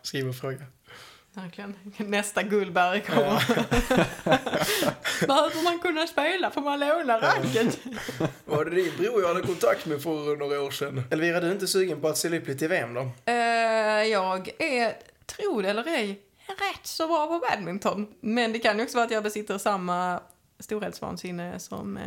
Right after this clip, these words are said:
Speaker 2: Anton. Det kan ju vara något, eh, genetiskt kanske, att man tror att man, eh, bara för att man är bra på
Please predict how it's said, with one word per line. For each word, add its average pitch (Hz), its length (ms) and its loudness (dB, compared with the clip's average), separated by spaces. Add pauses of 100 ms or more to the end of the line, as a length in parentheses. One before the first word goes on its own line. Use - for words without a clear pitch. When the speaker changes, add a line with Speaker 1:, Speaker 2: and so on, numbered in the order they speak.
Speaker 2:
Anton. 214 320 -6
Det - 60 -20
kan 208 140 -8
ju 196 60 -8
vara 185 180 -8
något, - 300 -10
eh, 175 160 -6
genetiskt 185 560 -6
kanske, 165 280 -2
att 170 120 -2
man 165 120 -4
tror 170 240 -4
att - 140 -6
man, - 260 -8
eh, - 260 -8
bara 160 120 -6
för 165 60 -6
att - 60 -8
man 160 100 -8
är 160 40 -6
bra 156 120 -8
på - 100 4